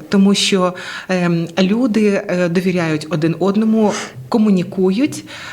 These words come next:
і говорять про свої проблеми. І, е, шикарна інформація, що це роблять діти, які для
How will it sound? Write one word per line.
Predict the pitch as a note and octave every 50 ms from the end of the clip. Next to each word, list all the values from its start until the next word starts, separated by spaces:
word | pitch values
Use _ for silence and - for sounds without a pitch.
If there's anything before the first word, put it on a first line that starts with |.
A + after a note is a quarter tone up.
| - -
і | - G#3 - -
говорять | F#3 E3 G#3+ A3 F#3 F#3+ A3 G#3+ F#3+ F3 - -
про | - E3
свої | - - D#3 D#3 D3+ D3+
проблеми. | - D#3+ D3+ D3+ D3+ C#3+ C#3+ C#3+ C#3+ C#3+ - - -
І, | G3+ E3+ E3+
е, | E3+ E3 E3 A#2 - - - E3+ D#3+ D#3+ D#3
шикарна | D#3+ - F#3+ - A3 A3+ C#4 F#3 - -
інформація, | F#3 - - F3+ F#3 F#3+ G3+ G#3 G3+ - F#3 F3
що | - - E3
це | - - - G3
роблять | F#3 F#3 F3 E3+ F3 E3+ D#3+ - -
діти, | D#3+ E3 G3 A#3 A#3 G3+
які | F3+ F3 F3+ - F#3+
для | E3+ F3 F3+ F3 E3+